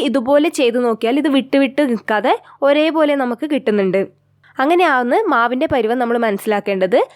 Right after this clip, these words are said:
അപ്പോൾ ഈ മാവ് നമുക്കൊരു പതിനഞ്ച് മിനിറ്റ് മാറ്റി വയ്ക്കാം. അപ്പോൾ ജിലേബി ഉണ്ടാക്കിയെടുക്കാൻ വേണ്ടിയിട്ട് ഞാനിവിടെ ഇതുപോലുള്ളൊരു ബോട്ടിലാണ് എടുത്തിരിക്കുന്നത്. ഇതിൻ്റെ അടപ്പിന് ഇതുപോലൊരു ഹോൾ ഇട്ടിട്ടുണ്ട്. അപ്പോൾ ഈ ഒരു വലുപ്പത്തിൽ തന്നെ ഹോൾ ഇടാൻ വേണ്ടി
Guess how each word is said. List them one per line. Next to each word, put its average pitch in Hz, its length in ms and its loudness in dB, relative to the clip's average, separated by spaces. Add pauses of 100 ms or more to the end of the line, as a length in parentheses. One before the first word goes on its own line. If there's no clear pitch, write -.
(500)
അപ്പോൾ 359 220 0
ഈ 339 40 0 (120)
മാവ് 247 220 2 (100)
നമുക്കൊരു 247 300 -2 (100)
പതിനഞ്ച് 330 440 0
മിനിറ്റ് 247 300 0
മാറ്റി 226 320 -2
വയ്ക്കാം. 214 340 -2 (920)
അപ്പോൾ 320 240 2
ജിലേബി 233 420 2
ഉണ്ടാക്കിയെടുക്കാൻ 233 640 0
വേണ്ടിയിട്ട് 202 400 -2
ഞാനിവിടെ 226 420 2 (160)
ഇതുപോലുള്ളൊരു 254 680 0
ബോട്ടിലാണ് 220 440 -2
എടുത്തിരിക്കുന്നത്. 202 640 -2 (580)
ഇതിൻ്റെ 285 220 2 (100)
അടപ്പിന് 220 400 -2 (140)
ഇതുപോലൊരു 233 600 2
ഹോൾ 269 260 2
ഇട്ടിട്ടുണ്ട്. 185 480 -8 (600)
അപ്പോൾ 330 180 0 (140)
ഈ - 20 0 (120)
ഒരു 330 140 2
വലുപ്പത്തിൽ 240 380 0 (100)
തന്നെ 233 220 0 (100)
ഹോൾ 247 240 2
ഇടാൻ 220 200 -4
വേണ്ടി 233 140 -4